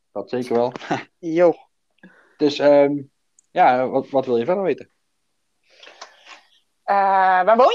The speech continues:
Speaker 2: je? Wil je dat kwijt? Of zeg je, "Nou, wil ik helemaal niet kwijt"? Want, eh, al die grappen die uitgehaald, eh, worden, dat, eh, ga ik helemaal niet vertellen waar ik woon.
Speaker 1: <laughs> Hij kan het, eh, heel breed houden. Gewoon in Tilburg.
Speaker 2: Kruikenzeiker.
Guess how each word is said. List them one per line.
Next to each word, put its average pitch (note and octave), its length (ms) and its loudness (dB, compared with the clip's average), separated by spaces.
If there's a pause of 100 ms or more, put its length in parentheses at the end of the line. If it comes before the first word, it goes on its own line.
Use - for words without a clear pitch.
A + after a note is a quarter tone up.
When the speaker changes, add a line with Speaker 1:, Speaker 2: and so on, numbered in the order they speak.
Speaker 2:
je? - 40 -4
Wil C4 100 4
je D4+ 80 0
dat D#4+ 120 0
kwijt? D#4 260 0
Of E4+ 80 -6
zeg D4 180 -4
je, - 60 -10
"Nou, A3 160 0
wil A3 80 0
ik A3 60 -2
helemaal A3 220 -4
niet G#3 100 -10
kwijt"? G3+ 240 0
Want, G3+ 240 -12
eh, F#3 300 2
al G3+ 100 0
die G3 80 -8
grappen A3+ 260 -2
die G3 100 -2
uitgehaald, F3 480 -2
eh, E3 180 0
worden, F#3 480 -2
dat, F#3 240 -8
eh, F#3 180 -2
ga F#3+ 340 -2
ik A3+ 60 -2
helemaal A#3+ 140 -8 (100)
niet A3+ 100 -12
vertellen G#3+ 240 -2
waar G#3 120 -2
ik A3+ 60 -14
woon. E3 280 -8 (300)
Speaker 1:
<laughs> - 280 -20
Hij C3+ 200 0
kan C3+ 200 -2
het, B2+ 100 -10
eh, C3+ 60 0
heel B2+ 220 2
breed B2+ 260 2
houden. A2+ 180 0
Gewoon C3+ 240 0
in A2 60 -10
Tilburg. A2 500 -2 (1700)
Speaker 2:
Kruikenzeiker. F#3+ 1400 -4